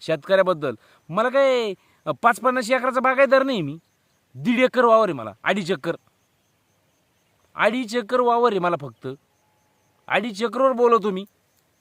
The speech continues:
शेतकऱ्यासाठी. आणि हे जी मोठमोठले बागायतदार आहे का आपल्यातले, ते खरे हरामखोर आहेत, हे चपलानं हाणले पाहिजे. कारण सांगतो मी तुम्हाला,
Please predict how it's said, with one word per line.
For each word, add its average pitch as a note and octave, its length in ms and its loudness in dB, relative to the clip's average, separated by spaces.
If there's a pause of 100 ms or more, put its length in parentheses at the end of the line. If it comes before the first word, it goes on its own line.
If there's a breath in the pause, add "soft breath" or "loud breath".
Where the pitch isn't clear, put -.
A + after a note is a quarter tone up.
(1300)
शेतकऱ्यासाठी. E3 760 -4 (760)
आणि C4 460 -4 (280)
हे D#3+ 120 0
जी A#3 180 -4
मोठमोठले A#3+ 680 2
बागायतदार A3+ 540 6
आहे G3+ 80 0
का D3+ 120 0
आपल्यातले, C#3 460 -4
ते - 420 -8
खरे A3 180 0
हरामखोर E3 560 0
आहेत, B2 120 -6 (300)
हे C#3+ 60 -10 (140)
चपलानं C#4 440 2
हाणले D#3+ 300 -2
पाहिजे. C#3 300 -6 (2750)
कारण B3+ 240 4
सांगतो F3+ 320 -4
मी F3 100 -4
तुम्हाला, D#3 300 -4